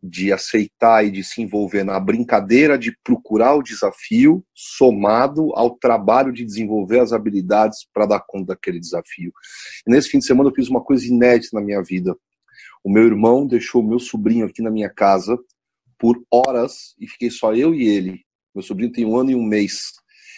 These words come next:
E eu não tava nem um pouco assim, é, não posso dizer que eu tenho experiência nisso, né? Mas o meu irmão tava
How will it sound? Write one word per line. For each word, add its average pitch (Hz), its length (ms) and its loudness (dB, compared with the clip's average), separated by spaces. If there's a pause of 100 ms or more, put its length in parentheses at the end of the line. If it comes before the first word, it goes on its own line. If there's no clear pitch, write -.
(220)
E 101 480 0
eu 117 60 4
não 151 100 2
tava 156 280 0
nem 156 180 0
um 196 60 -4
pouco 170 360 0
assim, 120 540 -6 (180)
é, 92 640 -4
não 107 100 -12
posso 123 240 -2
dizer 123 120 -8
que 127 60 -8
eu - 40 -6
tenho 120 120 -6
experiência 113 880 -2 (520)
nisso, 123 480 -4 (160)
né? 104 240 -4 (480)
Mas 98 240 -2
o 101 60 -6
meu 104 100 -2
irmão 113 220 0
tava 110 280 2